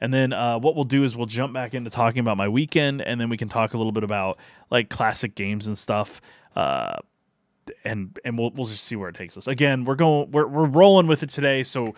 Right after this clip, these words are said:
so bear with me, uh, as I meander through this episode.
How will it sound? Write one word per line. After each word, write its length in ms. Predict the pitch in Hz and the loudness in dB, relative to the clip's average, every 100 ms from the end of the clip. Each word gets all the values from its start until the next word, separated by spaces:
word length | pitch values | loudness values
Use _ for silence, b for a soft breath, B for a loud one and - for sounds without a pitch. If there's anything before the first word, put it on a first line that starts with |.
| B | B
so 140 | - 120 | -6 0
bear 280 | 175 202 | 6 6
with 240 | 175 151 151 | 6 2 0
me, 220 | 147 131 B B B B | -4 -4 B B B B
uh, 200 | 113 117 | 0 0
as 200 | 127 135 | 2 4
I 120 | 127 | 4
meander 580 | 120 120 127 131 127 123 | 4 2 4 2 2 0
through 380 | - 127 131 120 | -2 0 0 2
this 180 | 113 - | -2 -4
episode. 640 | 113 117 - 120 110 104 | -6 -4 0 2 2 0